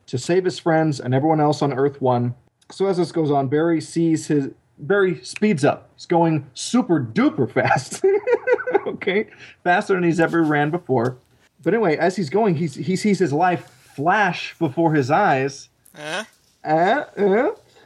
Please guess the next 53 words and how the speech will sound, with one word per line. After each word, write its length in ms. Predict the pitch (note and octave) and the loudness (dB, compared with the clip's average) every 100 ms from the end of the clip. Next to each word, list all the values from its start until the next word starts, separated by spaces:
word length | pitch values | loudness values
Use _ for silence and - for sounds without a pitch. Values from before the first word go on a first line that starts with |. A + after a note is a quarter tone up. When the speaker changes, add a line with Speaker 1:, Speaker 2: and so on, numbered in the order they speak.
| _ D#3+ | _ 0
Speaker 1:
And, 260 | D#3+ D#3 | 2 2
uh, 140 | D#3 D#3 | 2 2
and 80 | E3 | 2
he 80 | |
sees 280 | E3 A3 F#3+ | 0 0 2
all 180 | G3 G3 | 2 2
of 100 | F3+ | 2
his 360 | F3+ D3+ - - | 0 0 -4 -6
pals 500 | F3 E3+ E3+ E3 D3 | 0 2 2 2 2
in 80 | B2 | 0
the 80 | |
Justice 480 | A2+ F3+ F#3 F#3 - | 2 2 2 -2 -4
League 560 | E3+ E3+ E3+ E3 D3+ D3 _ - | 0 2 4 2 -2 -12 _ -8
and 140 | - A#2+ | -4 -2
the 80 | A2+ | 0
Rogues 840 | C#3 E3+ E3 E3+ E3 D3+ - - _ _ - | 2 2 4 2 0 -2 -12 -16 _ _ -2
and 280 | B2+ B2 | 2 2
his 140 | A2+ A#2 | 0 0
wedding 280 | A2+ A2 A2 | 2 2 0
to 100 | - | -2
Iris 800 | C#3+ E3+ F3 E3+ E3 E3 - - _ _ - | 0 2 2 2 2 0 -4 -18 _ _ -4
and 240 | C3 C3 | 0 2
all 200 | D3 D#3+ | 2 2
this 140 | D3 | 0
great 240 | B2 C#3+ C3+ | 0 -2 0
stuff 260 | D3 C3+ | 0 0
is, 140 | A#2+ A2+ | -2 -2
you 140 | C3 | 0
know, 260 | B2+ B2 - _ _ | 2 0 -4 _ _
he, 140 | - B2 | -4 -4
he, 220 | A#2+ B2 | 0 0
you 200 | - B2+ | 0 0
know, 60 | B2 | 2
he 140 | D#3 | 2
knows 320 | F#3+ G3+ D#3 | 2 2 2
that 120 | C#3+ C#3 | 2 2
his, 220 | C#3+ C3 | 2 0
his, 320 | C#3 D3 B2+ | 0 0 2
his 160 | C3+ C3+ | 0 0
life 260 | C#3 C3+ | 0 0
is 160 | C3+ A#2+ | -2 0
ending 420 | B2+ A2+ G#2 B2 _ - | -2 -2 -4 -8 _ -10
and 100 | B2+ | -4
he 60 | B2 | 0
wishes 320 | D3 C#3+ A#2+ | 0 -2 -2
he 120 | A#2+ | 0
could 160 | B2 A2 | 0 0
relive 240 | A#2 A2+ G#2 | 2 2 2
it 100 | G2 | -2
again. 280 | F#2+ F#2+ | -4 -8
So, 240 | - B2+ A#2 | -6 -2 0
but 180 | C3 E3 | 0 0
anyway, 380 | E3 B2+ A#2+ | 2 2 0